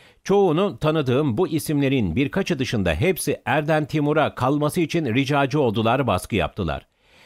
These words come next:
Liselilerin Erden Timur'a karşı olduğu da tam bir palavra. Yönetim kurulu içinde Erden Timur'a karşı olan ilk isim liseli Cemal Özgörke'ydi. Onarımını yaptığı binicilik tesislerine babasının adını vermek dışında bir başarısı olmayan Özgörkek'in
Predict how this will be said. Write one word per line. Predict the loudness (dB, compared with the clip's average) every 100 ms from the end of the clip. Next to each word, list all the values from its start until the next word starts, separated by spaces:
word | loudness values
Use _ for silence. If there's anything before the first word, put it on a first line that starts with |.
| _
Liselilerin | -2 0 2 2 2 2 0 0
Erden | -2 0 0 -2
Timur'a | -2 -2 0 0 0
karşı | 0 -2 0 0
olduğu | 0 0 0 0
da | -2
tam | -2 -2 0
bir | -2
palavra. | -2 0 0 0 -2 -8 _ _ _ -20 -4
Yönetim | 0 0 0 -2
kurulu | 0 0 0
içinde | 0 0 0 0
Erden | 0 0 0 -2
Timur'a | -2 -2 0 0 0
karşı | -2 -2 0
olan | 0 2 0 -2
ilk | -4 -4 -6
isim | -4 -4 -4 -2
liseli | -2 0 0 2 0 -2
Cemal | -2 0 2 0
Özgörke'ydi. | 2 0 0 0 0 0 -2 -2 -10 _ _ _ -20 -6
Onarımını | 0 2 2 2 2 2
yaptığı | 2 0 0 0 2 0 0
binicilik | 0 2 0 -2 -2
tesislerine | -2 0 -2 -2 0 0 0 -2
babasının | -2 0 0 0 0 0
adını | 0 0 0 2
vermek | 2 0 -2 -4
dışında | -2 0 2 2
bir | 0
başarısı | 0 0 0 0 0
olmayan | 0 0 2 0 0
Özgörkek'in | 0 0 0 0 0 0 0 0